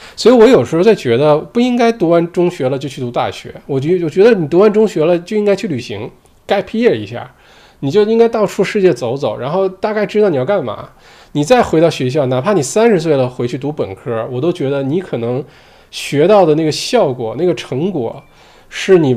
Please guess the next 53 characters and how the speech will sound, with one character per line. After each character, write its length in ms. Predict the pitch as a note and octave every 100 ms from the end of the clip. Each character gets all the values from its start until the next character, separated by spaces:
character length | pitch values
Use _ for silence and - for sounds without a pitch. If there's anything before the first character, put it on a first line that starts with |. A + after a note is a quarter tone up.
| A2+
完 160 | D3
全 180 | G3 E3+
没 60 | F3+
有 100 | B2+
办 160 | D3
法 140 | A#2+ G2
去 560 | - C#3 A#2+ A2 A2 -
体 220 | - A2+
会 240 | - A#2+
的。 100 | G2 - - -
这 140 | - A#3+
件 120 | A3
事 160 | - G#3
情 140 | G3
我 100 | C3
曾 140 | -
经 100 | E3
录 120 | G3+ F#3
过 100 | D#3
一 40 |
个 60 | D3+
节 240 | - G#2
目， 140 | C3
对 140 | C3 A3+
我 180 | D3 A2+
这 100 | G3
件 140 | D#3+
事 100 | D#3
情 120 | C#3+
启 180 | C3+ A#2+
发 100 | A2+
很 140 | B2
大 180 | G2+ A#2+
的 80 | G#2+
是 160 | - D3+
我 140 | A2+
在 320 | D3+ C3 A#2+
芝 100 | A#2+
加 160 | D3 C#3+
哥 360 | C#3 C3+ C#3 C#3 _ _ _ _
读 100 | - C#3+
M 180 | D3+
B 160 | D3+ D#3
A 100 | F3
的 100 | D3+
时 160 | B2 A2
候 160 | G#2 G#2
听 240 | - D#3
了 40 |
一 40 | E3+
场 180 | C3+ A2+
演 180 | A#2+
讲。 160 | E3+